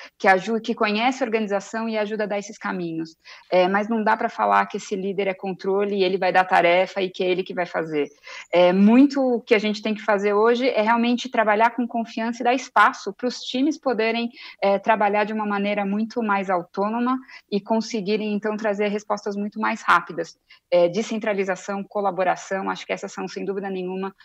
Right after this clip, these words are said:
as palavras, é, em voga e que fazem dessa,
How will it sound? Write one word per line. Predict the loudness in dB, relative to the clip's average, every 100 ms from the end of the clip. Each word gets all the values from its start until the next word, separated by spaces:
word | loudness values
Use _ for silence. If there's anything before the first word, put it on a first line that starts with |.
| -2 0
as | 0
palavras, | 4 6 8 6 6 2 0 -2 -4
é, | 0 2 2 2 0 -2
em | -4 -2
voga | 2 2 2 0
e | -4 -4
que | -8
fazem | -2 -2 0 -4
dessa, | -4 -4 -2 0 -2